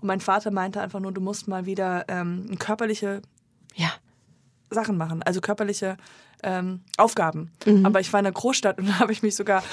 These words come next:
Speaker 1: auf Craigslist, hab ich so <laughs> reingeloggt und dachte, na ja, okay, ich arbeite jetzt beim Bau <laughs> und hab mich so beim Bau beworben.
Speaker 2: Ehrlich, hast du da
Speaker 1: Ja.
Speaker 2: was gekriegt?
Speaker 1: Nee, ich hab dann halt, im Endeffekt war's dann so, dass ich, m, absurde Geschichte,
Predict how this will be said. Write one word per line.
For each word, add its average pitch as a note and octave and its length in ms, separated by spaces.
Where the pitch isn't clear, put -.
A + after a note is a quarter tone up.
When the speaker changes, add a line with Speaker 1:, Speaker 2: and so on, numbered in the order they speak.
Speaker 1:
auf G3+ 140
Craigslist, A#3+ 640
hab G#3 80
ich G#3 100
so G#3 80
<laughs> F#3+ 200
reingeloggt A3 500
und G#3+ 140
dachte, A3 260
na F3+ 100
ja, A#3 180
okay, C4+ 180
ich - 240
arbeite F#3+ 240
jetzt G#3 100
beim F#3 160
Bau A#3 260
<laughs> - 60
und A#3+ 140
hab - 200
mich D4 160
so A#3 120
beim A3+ 220
Bau G#3 260
beworben. - 600
Speaker 2:
Ehrlich, C#4+ 280
hast C#4 140
du - 20
da G#3 80
Speaker 1:
Ja. E4 80
Speaker 2:
was E4 120
gekriegt? B3 600
Speaker 1:
Nee, C4+ 460
ich A#3 160
hab B3+ 120
dann A3+ 220
halt, G#3 200
im G#3 140
Endeffekt A3+ 460
war's G#3+ 240
dann G3+ 180
so, A#3+ 340
dass A3 260
ich, G#3+ 240
m, F3+ 220
absurde A3 420
Geschichte, G#3+ 500